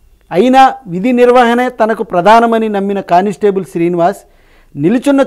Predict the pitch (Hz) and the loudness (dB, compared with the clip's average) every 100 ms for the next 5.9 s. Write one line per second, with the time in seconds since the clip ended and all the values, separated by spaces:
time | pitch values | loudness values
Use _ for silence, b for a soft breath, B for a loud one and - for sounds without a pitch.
0 | 247 240 233 233 240 185 180 185 - 175 | 2 2 0 -2 -4 -2 -4 -4 -6 -4
1 | 214 247 254 226 220 220 214 175 180 156 | 0 2 0 2 2 2 2 -2 -2 -2
2 | 135 - _ _ _ _ _ - 120 185 | -6 -12 _ _ _ _ _ -12 2 2
3 | 247 277 277 240 233 240 233 247 220 214 | 4 2 4 4 4 2 2 2 2 2
4 | 226 208 165 196 214 220 220 214 202 175 | 2 2 2 2 2 0 0 -2 -2 -2
5 | 208 220 196 247 240 214 - 240 | 2 0 0 0 0 -2 -4 -8